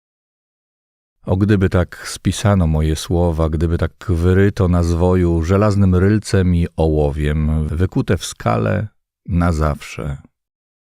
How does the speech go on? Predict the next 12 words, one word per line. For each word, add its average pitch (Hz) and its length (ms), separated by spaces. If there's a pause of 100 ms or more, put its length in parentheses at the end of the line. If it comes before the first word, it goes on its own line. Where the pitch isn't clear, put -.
(800)
Bo 87 200
ja 120 180
wiem, 95 600 (260)
że 73 500
mój 80 400
Odkupiciel 82 1000 (480)
żyje 73 800 (1400)
i 92 120
że 87 220
jako 85 400
ostatni - 880 (200)
stanie 85 760